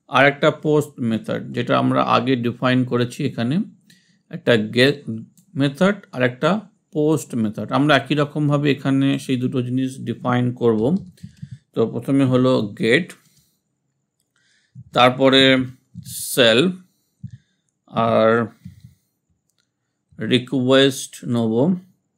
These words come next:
আর স্টার args and star star কিওয়ার্ড args, এটা হলো।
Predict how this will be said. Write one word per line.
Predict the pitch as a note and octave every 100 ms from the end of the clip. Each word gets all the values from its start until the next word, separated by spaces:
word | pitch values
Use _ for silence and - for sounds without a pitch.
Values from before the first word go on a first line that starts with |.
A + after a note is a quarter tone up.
| - -
আর | A2+ A2 A2 A2+ A#2 - _ _ _ _ _ - -
স্টার | - - _ A#2+ A#2 A#2 A#2 A#2 - - _ - - _ _ _ _ _ _ _ B2
args | A2+ A2 B2+ F#3 F3+ - - _ _ -
and | A#2 A2+ A2+ A2+ A#2 A2+ _ _ _ - - -
star | B2 A#2 A#2
star | - - _ A2 A2+ D#3+ F3+ - _ -
কিওয়ার্ড | B2+ B2 A#2 A#2 A#2 A#2 A2 -
args, | G2+ F#2+ - - - - _ _ _ _ _ _ _ _ _ _ _ _ _ _ _ _ _ _ _ _ _
এটা | C3+ B2+
হলো। | B2 C#3+